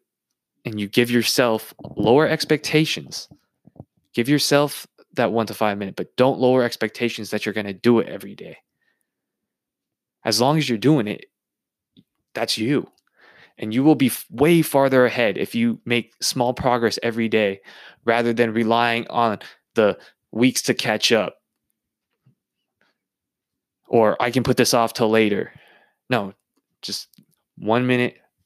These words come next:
five minutes a day. And what you'll come to, like, probably see is after a few weeks of getting used to it, you're like, "Okay, okay, this is giving me energy. Now I can stretch it to ten minutes. Now I can stretch it to twenty minutes. Oh, I can fit this ten minutes here." And then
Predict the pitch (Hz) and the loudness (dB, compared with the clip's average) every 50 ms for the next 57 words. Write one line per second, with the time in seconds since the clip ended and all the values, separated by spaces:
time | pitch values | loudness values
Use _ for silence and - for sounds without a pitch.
0 | _ _ _ _ _ _ - - 110 104 107 113 113 107 98 - 107 98 107 104 | _ _ _ _ _ _ -6 -4 -4 -2 -2 -2 -4 -4 -6 -8 -6 -4 -2 -2
1 | 101 95 - - _ _ _ _ - - - - - _ _ _ _ _ - 117 | -2 -4 -6 -12 _ _ _ _ -20 -20 -20 -20 -20 _ _ _ _ _ -4 -4
2 | 117 117 - 71 76 76 76 98 95 107 131 143 147 - 151 131 - 147 139 135 | -4 -4 -6 -10 -18 -20 -20 -16 -4 -2 0 0 2 2 0 2 2 0 -2 0
3 | - 147 135 120 123 120 117 - - 131 127 107 104 98 - - - 151 160 147 | 2 2 2 4 2 2 0 0 0 0 0 2 0 0 0 0 4 4 6 6
4 | 131 120 117 117 110 113 - 113 117 - - 123 117 117 - - - 110 - - | 6 6 4 2 2 0 -2 -2 -2 0 2 4 4 4 2 0 -4 -8 -4 0
5 | 135 127 123 123 120 113 - 127 110 104 117 120 110 104 107 127 151 147 - - | 0 2 4 2 2 2 0 0 0 2 0 0 0 0 0 0 0 -2 -2 0
6 | - 104 107 87 120 139 127 110 - - - 156 185 - 156 135 135 139 147 143 | 0 2 2 4 4 2 2 2 0 0 0 0 2 2 0 2 2 2 2 2
7 | 139 131 131 139 135 151 139 127 123 135 127 131 131 131 135 127 82 107 123 143 | 0 0 2 2 0 0 0 2 2 2 2 2 0 -2 -2 -2 -2 -2 0 0
8 | 135 113 95 98 92 - - - - - - 123 127 147 156 139 120 - - - | -2 -2 -4 -8 -10 -12 -16 -20 -14 -6 -4 -2 -2 -2 -4 -6 -6 -6 -2 0
9 | - 131 156 - - 110 - 110 - - 104 95 92 98 87 82 - - 123 127 | 0 0 0 0 -4 -6 -6 -8 -6 -4 -4 -4 -4 -4 -8 -8 -6 -6 -6 -6
10 | - 110 - - - 127 139 - - 120 - - - - - 107 98 104 92 95 | -4 -4 -4 0 0 0 0 0 -2 -6 -6 -8 -8 -6 -6 -4 -4 -6 -6 -8
11 | 98 - - - - - - - - - 151 156 123 104 - - - - 123 123 | -10 -12 -14 -16 -16 -14 -14 -8 -2 2 2 4 4 2 0 -4 -4 -6 -4 -2
12 | - 127 - - 147 139 - - 127 - - - 143 135 131 127 123 120 113 - | -2 -4 -2 0 0 0 2 0 -2 -2 -2 -2 -2 -2 0 0 0 -2 -2 -6
13 | - - 143 151 160 190 202 175 160 160 _ _ - - 131 131 143 156 151 151 | -4 0 2 4 4 4 4 2 -2 -8 _ _ -6 -4 -2 0 0 0 0 0